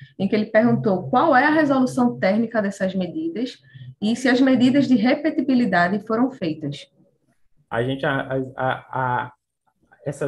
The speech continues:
Speaker 2: essas medidas de repetibilidade a gente vai fazer agora, que, como eu disse anteriormente, o trabalho está em andamento ainda, né?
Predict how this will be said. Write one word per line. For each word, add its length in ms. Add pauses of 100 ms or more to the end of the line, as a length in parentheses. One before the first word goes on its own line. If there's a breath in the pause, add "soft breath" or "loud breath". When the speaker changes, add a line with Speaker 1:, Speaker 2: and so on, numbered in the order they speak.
Speaker 2:
essas 320
medidas 540
de 240
repetibilidade 640
a 40
gente 140
vai 140
fazer 320
agora, 440
que, 280
como 220
eu 420
disse 180
anteriormente, 540
o 20
trabalho 320
está 180
em 40
andamento 580
ainda, 300
né? 180